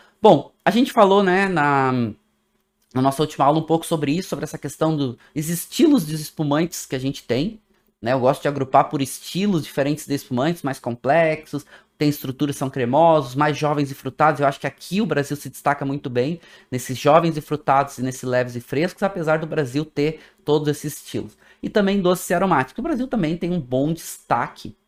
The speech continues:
né? Um bom destaque pelo estilo de, hum, os nossos estilos de moscatéis, por exemplo, são realmente muito, muito interessantes. Tem nível de qualidade muito alto. É, o Cássio tá falando, experimente, é, o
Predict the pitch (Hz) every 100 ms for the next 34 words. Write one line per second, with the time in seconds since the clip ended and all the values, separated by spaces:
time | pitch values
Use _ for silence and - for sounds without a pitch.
0 | _ 98 120 120 110 135 165 147 - 123
1 | 135 - 135 131 - - 131 139 123 127
2 | 123 117 113 104 - _ _ _ _ _
3 | _ _ 113 113 117 - 123 120 - -
4 | 139 151 110 120 123 113 123 131 - 123
5 | 101 - 120 110 110 147 - _ - _
6 | - 127 127 139 139 147 131 135 151 156
7 | 147 123 139 135 143 180 147 104 - 107
8 | 110 117 117 120 117 117 120 117 147 98
9 | - _ _ _ _ _ - 139 143 151
10 | 160 160 175 170 165 170 - 170 147 156
11 | 170 180 170 165 - 151 151 151 156 175
12 | 180